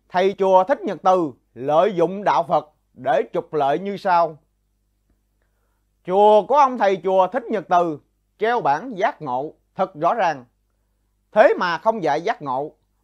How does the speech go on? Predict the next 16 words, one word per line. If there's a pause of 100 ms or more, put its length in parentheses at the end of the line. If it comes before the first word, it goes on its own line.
(120)
mà
lại
tổ
chức
dạy (120)
tình
dục
nam
nữ. (1300)
Ông
thầy
chùa
Thích
Nhật
Từ
này